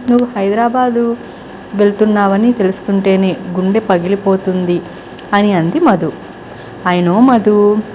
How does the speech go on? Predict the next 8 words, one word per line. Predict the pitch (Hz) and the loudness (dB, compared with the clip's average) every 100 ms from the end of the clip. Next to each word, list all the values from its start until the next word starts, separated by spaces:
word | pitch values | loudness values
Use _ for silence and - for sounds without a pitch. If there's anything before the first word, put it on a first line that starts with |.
| - | -6
నాకు | 190 170 165 - | 0 2 2 0
కూడా | 262 262 285 392 240 - - - - - | 2 4 6 6 4 0 -14 -16 -6 0
నిన్ను, | 208 214 220 226 - - | 2 4 4 2 0 0
ఆరుని | 185 180 196 202 202 | 2 4 2 2 2
వదిలి | 175 175 196 | 2 2 2
వెళ్ళడం | 190 175 175 262 294 - - - - | 2 2 2 0 -2 -8 -18 -10 -4
కష్టంగానే | - - 185 170 170 165 240 | -4 0 0 2 0 2 4
ఉంది. | 285 233 214 190 | 6 6 4 2